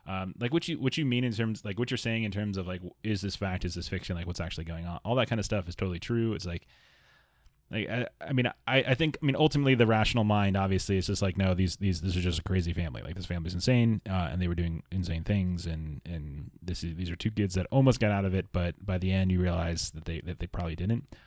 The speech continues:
Uh, I think, uh, is the term you were looking for, is it folie à deux? Is that,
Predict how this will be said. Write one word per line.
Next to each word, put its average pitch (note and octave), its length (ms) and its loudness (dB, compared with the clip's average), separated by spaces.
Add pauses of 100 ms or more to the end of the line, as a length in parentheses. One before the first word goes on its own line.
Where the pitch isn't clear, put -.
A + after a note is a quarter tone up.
(260)
Uh, F2 40 0
I E2+ 160 2
think, B2+ 300 4
uh, G#2 80 0
is G#2 220 2
the A2 100 6
term F3+ 220 6
you F#3 100 4
were D#3+ 80 6
looking D#3+ 200 4
for, C#3 240 6
is G2+ 120 2
it F#2 200 0
folie A2+ 640 4
à G2 120 0
deux? D3+ 400 2 (120)
Is G2+ 160 -4
that, F2+ 180 -2